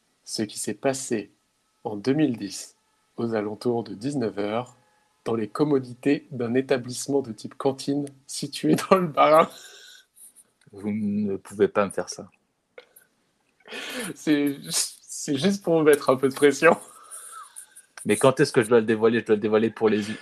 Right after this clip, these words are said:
Speaker 2: les auditoristes qui ont le Tipeee ou pour, euh, tout à la fin du podcast en,
Speaker 1: Ah, vous êtes
Speaker 2: en
Speaker 1: malin,
Speaker 2: public ?
Speaker 1: vous êtes malin. Oui, oui, ce sera une déclaration publique en courant du podcast, hein. Alors,
Speaker 2: Oh là là.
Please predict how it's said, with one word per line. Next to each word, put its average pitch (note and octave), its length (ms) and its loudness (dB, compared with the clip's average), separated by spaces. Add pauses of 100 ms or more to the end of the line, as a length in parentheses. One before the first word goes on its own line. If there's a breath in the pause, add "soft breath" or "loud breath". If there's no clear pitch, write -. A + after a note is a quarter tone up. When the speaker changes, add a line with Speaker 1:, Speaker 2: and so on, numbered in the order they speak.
Speaker 2:
les G#2+ 220 0
auditoristes A2+ 480 2
qui A2+ 120 -2
ont G#2+ 80 2
le G#2 60 0
Tipeee G3 380 -4
ou G#2+ 280 -2
pour, G2 260 0
euh, F#2+ 340 2 (720)
tout B2 120 -8
à G2 80 2
la F#2+ 140 2
fin - 140 -4
du G#2 80 -2
podcast - 500 -6
en, G#2+ 460 -10 (160)
Speaker 1:
Ah, B2+ 360 -4
vous G#2 220 -8
êtes G2+ 140 -4
Speaker 2:
en A2+ 40 0
Speaker 1:
malin, G#2+ 140 0
Speaker 2:
public ? E3+ 300 0
Speaker 1:
vous A#2 60 -6
êtes G2+ 140 -6
malin. G#2+ 300 -2 (340)
Oui, C3+ 160 8
oui, D3 220 6
ce - 160 -6
sera - 200 -4
une G#2+ 80 -2
déclaration G2+ 560 -4
publique A2 400 -10
en F#2 200 -12 (120)
courant A#2 300 2
du G#2+ 120 -8
podcast, G#2+ 500 -6
hein. F#2 140 -12 (840 soft breath)
Alors, B2+ 400 2
Speaker 2:
Oh G2 100 -4
là - 200 -12
là. - 1200 -20